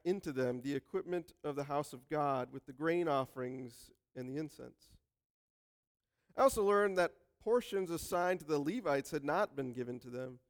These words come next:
and that all the Levites and musicians responsible for the service had gone back to their own fields.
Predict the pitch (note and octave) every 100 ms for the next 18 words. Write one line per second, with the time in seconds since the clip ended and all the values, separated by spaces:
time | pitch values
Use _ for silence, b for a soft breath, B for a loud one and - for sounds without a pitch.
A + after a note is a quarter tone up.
0 | _ _ _ E3 E3+ F3 F#3+ G3+ F3 F#3
1 | G#3+ G3 G3 - E3+ D#3+ D3+ E3+ F#3+ F3
2 | C#3 C#3+ - - F3 G#3 - F#3+ - E3+
3 | D3 - G#3+ G#3 E3 D3 - b b -
4 | F3+ D#3+ D3+ F3 G3+ G#3 F3 E3+ G3 D3+
5 | D#3 _ _ E3+ E3+ F3 F3+ E3+ A3 D#3
6 | A#2+ - -